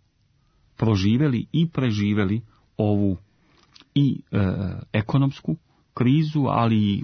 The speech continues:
ozbiljnu političku krizu. Dakle, e, e, e, bit će tu još dosta promena na, na, na evropskom tlu, tu nema nikakve dileme.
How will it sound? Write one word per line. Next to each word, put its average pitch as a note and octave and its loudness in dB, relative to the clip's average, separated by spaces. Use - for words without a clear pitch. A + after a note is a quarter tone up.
ozbiljnu B2+ 2
političku G#2+ -2
krizu. G#2 -2
Dakle, G#2 -2
e, - -12
e, G#3 4
e, G#2 2
bit G#2+ 0
će A#2+ -4
tu - -4
još G#2+ 0
dosta A#2 0
promena F#2+ -2
na, G2 0
na, G#2+ 2
na G#2+ 2
evropskom F#2+ -2
tlu, G#2 -2
tu G2+ 0
nema F#2+ 2
nikakve G2+ 0
dileme. E2+ -8